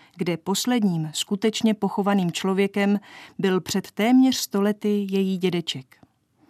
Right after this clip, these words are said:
Ostatní jména na náhrobku patří těm, kteří zmizeli během holokaustu.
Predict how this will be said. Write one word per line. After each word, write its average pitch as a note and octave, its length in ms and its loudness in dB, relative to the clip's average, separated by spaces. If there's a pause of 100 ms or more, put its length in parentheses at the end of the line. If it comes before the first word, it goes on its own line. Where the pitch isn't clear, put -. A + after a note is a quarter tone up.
(640)
Ostatní G#3 680 2
jména F#3+ 400 2
na F3 100 0
náhrobku F#3+ 600 0
patří F#3+ 380 -4
těm, F3+ 340 -2 (220)
kteří F3 380 -4
zmizeli F#3 440 0
během F3 260 -2
holokaustu. D#3 760 -6